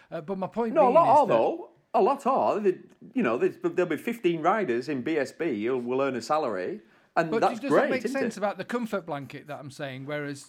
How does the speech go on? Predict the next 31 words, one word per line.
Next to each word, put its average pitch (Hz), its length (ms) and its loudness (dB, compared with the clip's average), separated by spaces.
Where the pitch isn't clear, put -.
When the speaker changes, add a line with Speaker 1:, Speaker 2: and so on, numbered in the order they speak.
Speaker 1:
whereas 180 400 -8
for, 185 240 -10
for 170 120 -16
someone 196 300 -10
like, 202 360 -8
uh, 165 280 -16
the 165 160 -10
Australians 147 760 -10
who, 147 80 -12
yeah, 139 400 -10
they'll 135 100 -12
have 151 120 -10
an 156 60 -12
Australian 147 360 -12
Superbike 143 560 -10
and 135 120 -10
maybe 131 240 -12
there's 120 100 -14
a 127 60 -16
couple 135 280 -14
being 123 300 -12
paid 123 280 -14
to 120 80 -20
ride, 120 300 -14
but, 123 180 -18
you 139 80 -20
know, 113 120 -20
not, 143 240 -16
not 147 200 -14
that 131 180 -16
many. 131 360 -14